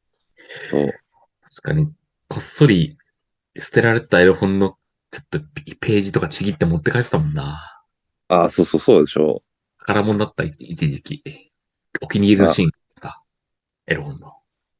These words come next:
Speaker 2: <laughs> そんな持ち帰ってたんだ、あの汚いカピカピのやつ。
Speaker 1: うるせえな。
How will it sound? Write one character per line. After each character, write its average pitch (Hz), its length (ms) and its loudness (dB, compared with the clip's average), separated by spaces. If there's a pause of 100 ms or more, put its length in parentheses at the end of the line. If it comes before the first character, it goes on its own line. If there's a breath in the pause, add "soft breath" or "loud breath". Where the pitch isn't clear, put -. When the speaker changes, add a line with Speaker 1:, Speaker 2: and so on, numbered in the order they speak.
(320)
Speaker 2:
<laughs> - 1160 0
そ - 200 -2
ん 120 40 0
な 131 80 2
持 123 80 4
ち - 80 -4
帰 - 100 4
っ - 40 2
て - 80 -20
た 82 80 0
ん - 20 -6
だ、 78 80 -4
あ - 20 -4
の 80 140 -8
汚 - 260 -4
い 80 60 -6
カ - 180 -4
ピ - 120 -12
カ 78 100 -2
ピ - 80 -14
の 78 100 -8
や 76 80 -8
つ。 - 220 -18 (460 soft breath)
Speaker 1:
う 95 80 -2
る 82 60 -6
せ 80 140 -8
え 73 40 -8
な。 - 320 -2